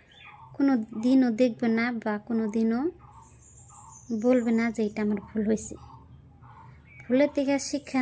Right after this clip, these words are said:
নেওয়া বাদ দিয়ে ভুল, একই ভুল বারবার করে এবং তারপরেও মাথা উঁচু করে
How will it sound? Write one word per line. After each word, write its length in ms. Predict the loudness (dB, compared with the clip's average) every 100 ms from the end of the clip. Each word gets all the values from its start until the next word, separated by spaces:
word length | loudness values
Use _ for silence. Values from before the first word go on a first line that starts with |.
| 2
নেওয়া 200 | 2 0
বাদ 140 | -2 -6 -8 -4
দিয়ে 200 | -2 -2 -4 -8 -12
ভুল, 280 | -8 -6 -4 -6 -8 -16 -20 -20 -8 -4 -4
একই 200 | -2 -2
ভুল 160 | 0 0 0 0
বারবার 380 | -2 0 -2 -2
করে 200 | -6 -6 -14 -20 -20 -20 -20 -20 -20 -20 -20 -12 -6
এবং 180 | -2 0 0 -2
তারপরেও 500 | -4 -2 0 2 4 2 0
মাথা 220 | -2 -2 -2
উঁচু 200 | -2 -4
করে 200 | -2 -2